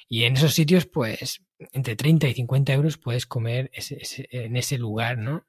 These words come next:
Especial, que, vamos, no tiene parangón. Así que,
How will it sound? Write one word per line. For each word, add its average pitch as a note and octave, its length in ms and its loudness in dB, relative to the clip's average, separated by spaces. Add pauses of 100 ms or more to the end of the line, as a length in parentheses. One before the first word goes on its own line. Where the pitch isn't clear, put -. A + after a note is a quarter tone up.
Especial, - 720 -10 (800)
que, A#2 140 -4
vamos, A2+ 220 -2
no G#2 120 -4
tiene A2+ 340 -4
parangón. G2+ 440 -6
Así B2 240 -4
que, G3+ 300 2